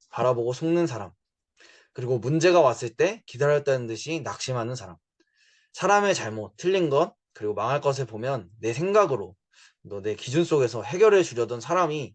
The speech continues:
저거든요. 그러면서 항상 틀리기 시작하니까 이 아이큐가 낮은 내 생각으로 말씀을 해석할 때도 많고, 일 속에서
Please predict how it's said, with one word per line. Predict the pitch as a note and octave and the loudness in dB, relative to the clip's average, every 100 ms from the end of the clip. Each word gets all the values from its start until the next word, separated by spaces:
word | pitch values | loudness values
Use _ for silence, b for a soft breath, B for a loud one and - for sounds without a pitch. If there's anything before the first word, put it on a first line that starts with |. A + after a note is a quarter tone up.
| - | -18
저거든요. | - A2+ C#3+ G#2 F2+ - _ b b b b b b _ | -6 2 2 2 -10 -20 _ b b b b b b _
그러면서 | C#3 C#3+ B2+ | -2 -2 -2
항상 | C3+ F3+ E3+ | -2 -2 -2
틀리기 | E3 G#3+ A3+ G#3 | -2 -2 0 0
시작하니까 | - F#3+ - B2+ A2 C#3+ A#2+ - _ _ _ b b b b | 0 -2 -4 -10 -4 -2 -2 -4 _ _ _ b b b b
이 | A2 G#2+ | -10 -6
아이큐가 | G#2 C3 C#3+ D#3+ C#3+ | 0 0 0 2 2
낮은 | A2+ A#2 | 2 0
내 | A2 | -2
생각으로 | A2 F3 F#3 D#3 A#2+ D#3+ A#3 | -2 0 0 2 0 -2 -6
말씀을 | - A#2 - C3+ B2 | -6 -6 -4 -6 -6
해석할 | E3+ F#3+ E3 | -4 -2 0
때도 | D3 B2 | -2 -2
많고, | F2 F2+ - A2+ - _ b b b | -8 -14 -8 -8 -8 _ b b b
일 | C3+ D#3+ | -2 2
속에서 | F3+ D#3 C#3 D#3+ | 6 6 6 2